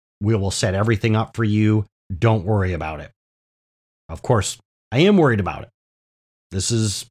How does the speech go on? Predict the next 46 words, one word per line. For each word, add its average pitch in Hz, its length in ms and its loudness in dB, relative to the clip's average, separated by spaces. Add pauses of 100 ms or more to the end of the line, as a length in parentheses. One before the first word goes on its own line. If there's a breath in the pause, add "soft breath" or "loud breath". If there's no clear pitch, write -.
it's, 101 260 -6
it's 107 280 -4
human. 165 480 2
It's - 180 -12
not 107 140 0
every 123 140 2
day 147 200 4
that 123 120 0
you're 113 140 -4
told 135 500 4 (600)
that 113 80 2
you 117 140 2
have 120 300 0
some 117 500 2
strange 117 680 2
nodule 120 1080 4
on 104 240 -2
your 113 220 4
lung 110 440 2
or 123 120 0
anywhere 135 520 0
on 87 180 -6
your 82 160 -6
body 82 500 -4 (600)
that 123 160 2
you 143 120 4
don't 147 260 2
think 151 160 0
should 131 240 0
be 180 140 0
there. 87 240 -2
And 98 100 2
I 113 60 4
remembered 127 480 2
as 123 160 -2
I 120 80 -4
was 117 240 -2
walking 131 400 0
out 139 140 2
and 85 80 -4
I 101 40 -2
was 92 120 -6
walking 120 300 -2
down 120 160 -2
the 123 120 -2
hallway 107 680 0